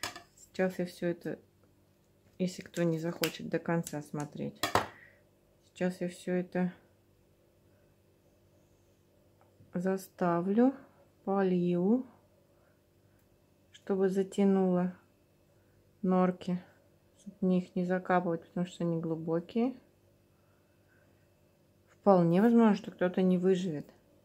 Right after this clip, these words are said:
но я сомневаюсь. Я думаю, что выживут все, все будет хорошо. И у нас будут крупные томатики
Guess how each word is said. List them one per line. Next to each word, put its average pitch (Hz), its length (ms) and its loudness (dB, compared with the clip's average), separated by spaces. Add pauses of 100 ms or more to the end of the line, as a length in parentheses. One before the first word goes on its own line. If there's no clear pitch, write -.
(320)
но 220 280 0 (2000)
я 196 200 -2
сомневаюсь. 170 760 -4 (200)
Я 165 340 -2 (600)
думаю, 160 260 -4
что - 220 -6
выживут 160 460 -6
все, 247 460 -4 (1300)
все - 140 -12
будет 180 240 -10
хорошо. 165 800 -4 (2000)
И 180 140 0
у 180 60 4
нас 175 320 2
будут 165 420 -4 (800)
крупные 220 1000 2
томатики 165 960 -2